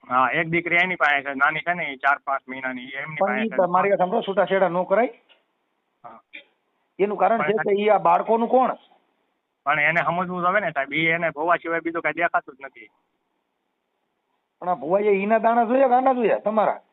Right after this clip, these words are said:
Speaker 1: કેમ ખબર હવે સાહેબ?
Speaker 2: મને કીધું, "સાહેબ, તો તમારી બાઈ રૂપારીને દેખાવડી ઈ છે."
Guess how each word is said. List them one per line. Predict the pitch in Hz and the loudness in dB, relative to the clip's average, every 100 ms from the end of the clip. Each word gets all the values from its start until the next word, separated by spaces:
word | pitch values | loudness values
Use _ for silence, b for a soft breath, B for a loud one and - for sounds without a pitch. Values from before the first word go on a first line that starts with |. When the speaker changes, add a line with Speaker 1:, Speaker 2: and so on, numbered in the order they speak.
| _ _ _ _ _ _ _ _ | _ _ _ _ _ _ _ _
Speaker 1:
કેમ | _ _ - 180 | _ _ -4 -2
ખબર | 170 160 147 135 | -2 -2 0 0
હવે | 123 | -4
સાહેબ? | - 110 _ _ _ _ _ _ _ _ _ _ _ _ _ _ _ 127 | -12 -20 _ _ _ _ _ _ _ _ _ _ _ _ _ _ _ -14
Speaker 2:
મને | 135 143 | -12 -10
કીધું, | 143 | -12
"સાહેબ, | - 165 170 156 | -8 -8 -8 -8
તો | 160 | -8
તમારી | 165 170 180 | -6 -4 -4
બાઈ | 156 160 180 | 0 0 0
રૂપારીને | 165 175 185 190 165 | -2 -2 0 0 -4
દેખાવડી | 175 - 165 151 | -4 -2 -4 -4
ઈ | 143 | -10
છે." | 120 | -12